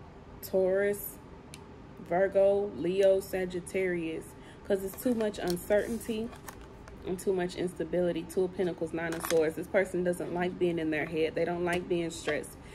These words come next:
This person is a very, like, black, this person is, is either black or white. And if you disrupt it, they don't cope well with that.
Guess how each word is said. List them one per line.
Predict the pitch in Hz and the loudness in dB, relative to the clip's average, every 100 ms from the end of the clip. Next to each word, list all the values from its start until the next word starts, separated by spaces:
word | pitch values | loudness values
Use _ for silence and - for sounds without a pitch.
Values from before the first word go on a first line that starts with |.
| - - | -14 -4
This | 185 | -4
person | - 190 190 190 | 4 4 6 2
is | 180 | 2
a | 165 | 2
very, | 165 170 170 165 160 | 6 6 6 2 -2
like, | 160 160 160 175 - - - - - - - | 0 2 2 0 -6 -16 -18 -18 -18 -18 0
black, | 170 190 - - | 4 4 4 2
this | 180 185 | 2 6
person | 202 202 185 | 6 8 6
is, | 175 156 - | 6 2 -4
is | - 160 | -4 0
either | 185 165 | 2 4
black | 156 165 170 | 4 2 2
or | 160 | 0
white. | 151 147 - - - - - - - - - - - - - - - - | 0 -2 -6 -14 -18 -16 -16 -18 -18 -18 -18 -18 -18 -18 -16 -16 -18 -8
And | - 175 | -2 0
if | 175 | 0
you | 190 | -4
disrupt | 165 160 202 214 226 220 | -4 -4 4 4 4 0
it, | 226 - - - - - - - - - - | 0 -2 -14 -6 -6 -6 -18 -16 -8 -8 2
they | 185 | 4
don't | 202 170 | 4 2
cope | - 180 180 | 2 0 2
well | 175 160 | 0 2
with | 131 - | -2 -4
that. | - | -8